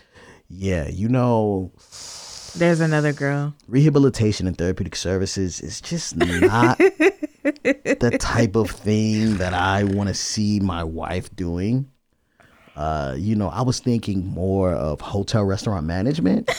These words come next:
Speaker 2: <laughs>
Speaker 1: and we can, like, kinda collab and be working at the same Ramada."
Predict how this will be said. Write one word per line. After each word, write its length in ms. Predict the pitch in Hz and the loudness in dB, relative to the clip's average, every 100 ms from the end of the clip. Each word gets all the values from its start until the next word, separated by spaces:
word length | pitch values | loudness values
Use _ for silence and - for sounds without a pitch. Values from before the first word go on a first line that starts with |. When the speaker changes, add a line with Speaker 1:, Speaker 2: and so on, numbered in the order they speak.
| - - - | -8 -20 -20
Speaker 2:
<laughs> 420 | _ - - - | _ -20 -18 -2
Speaker 1:
and 140 | 117 95 | 0 4
we 100 | 110 | 2
can, 240 | 110 95 | 2 -2
like, 260 | 90 82 82 | -2 -4 -6
kinda 300 | - 95 76 | -6 -6 -4
collab 600 | - - 101 104 110 110 | -6 -4 -2 0 2 0
and 120 | 90 85 | 0 -4
be 120 | 90 | -6
working 460 | 71 80 95 107 | -6 -6 -4 -2
at 140 | 95 - | -2 -4
the 80 | 90 | -6
same 320 | - 98 101 | -4 -2 -2
Ramada." 520 | 78 78 80 123 160 | -2 -4 -4 -2 -2